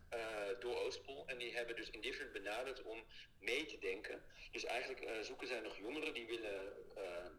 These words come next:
ja, meedenken in een groepje. En wat ze precies gaan doen, dat, dat is mij nog niet helemaal duidelijk. Maar in ieder geval, die groep jongeren die gaat naar die voorstelling kijken in Nijmegen. Dus daar ga je naartoe met de trein en dan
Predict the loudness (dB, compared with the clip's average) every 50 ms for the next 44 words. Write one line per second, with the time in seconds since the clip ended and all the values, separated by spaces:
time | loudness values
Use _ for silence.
0 | -6 -2 -2 0 2 2 4 4 4 4 2 2 0 -2 -4 -4 -4 -4 -4 -4
1 | 0 2 2 2 2 0 -4 -6 -8 -6 -6 -6 -2 0 2 2 2 2 0 0
2 | -2 -2 0 0 2 2 2 0 0 -2 -2 0 -2 -2 -2 -4 -4 0 0 0
3 | 0 0 -2 2 2 2 2 2 0 -2 -2 -2 -2 -2 -2 0 2 2 2 2
4 | 2 -2 -2 -2 0 0 0 0 -2 -4 -4 -4 -2 -2 -2 -2 -4 -8 -12 -12
5 | -10 -8 -6 -6 -6 -6 -6 -4 -2 -2 0 0 0 0 0 0 2 2 2 2
6 | 0 -4 -2 0 0 0 0 0 0 2 2 2 2 2 2 0 0 0 -4 -4
7 | 0 2 4 4 4 4 2 0 0 0 0 0 0 0 0 2 2 2 2 2
8 | 0 0 -2 -2 -4 -4 -4 -4 -4 -4 0 0 0 0 0 -2 -6 -6 -4 -4
9 | -4 -4 -4 -4 -6 -6 -6 -4 0 2 2 2 2 -2 -6 -10 -12 -10 -10 -10
10 | -10